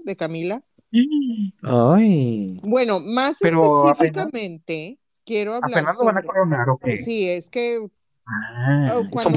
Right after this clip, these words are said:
Speaker 1: muere
Speaker 2: proceso.
Speaker 1: el, muere, muere el rey regente o reina en este caso,
Speaker 2: Ajá.
Speaker 1: y se pasa por un proceso de luto y también se tiene que preparar todo el desmadre para la coronación, güey. O sea, es un
Speaker 2: Ah, ok.
Speaker 1: proceso largo.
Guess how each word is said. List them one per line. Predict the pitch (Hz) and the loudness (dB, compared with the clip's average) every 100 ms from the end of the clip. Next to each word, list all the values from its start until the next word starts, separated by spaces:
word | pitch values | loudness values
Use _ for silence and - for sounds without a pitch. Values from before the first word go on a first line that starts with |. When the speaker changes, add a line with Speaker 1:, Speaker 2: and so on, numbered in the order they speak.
| 180 | 2
Speaker 1:
muere | 240 | 0
Speaker 2:
proceso. | 285 277 - | -6 -8 -12
Speaker 1:
el, | |
muere, | 214 220 226 262 262 247 226 202 196 | -10 -6 -4 -2 -2 -4 -6 -10 -14
muere | 208 214 214 247 | -16 -14 -12 -12
el | 247 226 190 | -12 -16 -12
rey | 190 185 190 - | -8 -8 -8 -14
regente | 190 196 - 170 165 196 190 | -16 -14 -8 -10 -8 -10 -8
o | 170 | -6
reina | 160 156 170 208 | -6 -8 -8 -12
en | 185 | -12
este | 165 - 175 | -14 -16 -6
caso, | 180 175 247 - _ - | -6 -6 -12 -14 _ -4
Speaker 2:
Ajá. | 147 156 143 | -2 0 0
Speaker 1:
y | 190 208 | 2 0
se | - 196 | 0 0
pasa | 185 170 190 | 0 0 -2
por | 208 | -2
un | 190 | -2
proceso | 185 190 196 180 202 | -4 -4 -4 -4 -4
de | 196 | -2
luto | 196 190 - 196 - | -2 -4 -4 -4 -4
y | 202 | -6
también | 190 180 175 | -4 -6 -6
se | 165 | -8
tiene | 180 185 185 | -8 -6 -6
que | 185 | -8
preparar | 185 185 165 156 - | -6 -6 -4 -4 -2
todo | 175 | -2
el | 175 | -2
desmadre | 175 165 160 156 | -4 -8 -8 -8
para | 160 160 | -6 -6
la | 156 147 | -6 -6
coronación, | 156 151 151 143 180 185 180 | -8 -10 -12 -10 -6 -6 -6
güey. | 143 | -10
O | _ - _ _ _ - | _ -20 _ _ _ 0
sea, | 190 | 0
es | 170 | 0
un | 202 185 | -4 -2
Speaker 2:
Ah, | 127 - | 0 0
ok. | |
Speaker 1:
proceso | 185 208 175 | 0 -4 -2
largo. | 175 165 | -2 -4